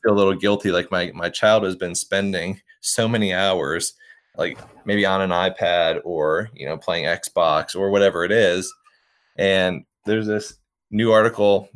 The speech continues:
that was put out by the, let me see here, the American Academy of Pediatrics. They at least recently put out some new guidance on, uh, how many hours. And so they do say you should still set limits on screen time, but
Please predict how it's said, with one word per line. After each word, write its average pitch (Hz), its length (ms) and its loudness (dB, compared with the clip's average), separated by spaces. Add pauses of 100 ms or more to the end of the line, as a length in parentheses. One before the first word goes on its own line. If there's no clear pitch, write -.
that 87 140 2
was 90 120 -2
put - 160 -2
out 95 220 2
by 90 480 2 (500)
the, 104 720 -4 (140)
let 98 60 -6
me 92 80 -6
see 110 180 -4
here, 101 120 -2
the 98 100 -4
American 123 380 2
Academy 110 380 0
of 90 80 -8
Pediatrics. 104 720 -2
They 87 120 -4
at 95 60 -2
least 104 220 -2 (420)
recently 113 380 0
put 107 160 0
out 107 160 4
some 95 380 -6 (160)
new 104 160 -2
guidance 98 500 0
on, 87 420 -6 (500)
uh, 85 340 -2
how 123 120 -2
many 98 160 2
hours. 95 420 0 (100)
And 92 320 -2
so - 100 0
they 110 120 2
do 127 140 -2
say 131 180 0
you 90 100 -4
should 90 180 -8
still 98 220 -2
set 90 260 -2
limits 101 280 -4
on 90 140 -2
screen 98 280 -6
time, 110 340 -2 (540)
but 110 280 4